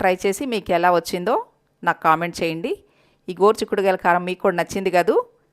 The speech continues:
అయితే మిస్ చేయకుండా లైక్ చేయండి, షేర్ చేయండి, నా ఛానల్ని సబ్స్క్రైబ్ చేయండి.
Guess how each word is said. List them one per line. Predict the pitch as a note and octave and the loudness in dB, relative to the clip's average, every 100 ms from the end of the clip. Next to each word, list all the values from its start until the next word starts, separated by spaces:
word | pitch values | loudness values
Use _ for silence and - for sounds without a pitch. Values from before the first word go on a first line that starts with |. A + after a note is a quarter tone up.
| - - | -2 0
అయితే | E3+ A3+ | 2 0
మిస్ | F#3+ - | -2 2
చేయకుండా | A#3 G#3+ G3+ A3+ A3 | 0 2 0 0 2
లైక్ | E3+ - | 0 0
చేయండి, | - G3+ G#3 - | -4 -2 -4 -2
షేర్ | F3+ F3+ G#3 | -2 -2 -2
చేయండి, | F#3+ G3 F4+ _ _ _ - | -4 -4 -8 _ _ _ -6
నా | F3 E3+ | -4 0
ఛానల్ని | F#3+ G#3 A#3+ C#4+ | 0 0 -2 0
సబ్స్క్రైబ్ | G3 - - A#3 A3+ | 0 0 -2 -2 -2
చేయండి. | G#3 G3+ B3 | -6 -4 -8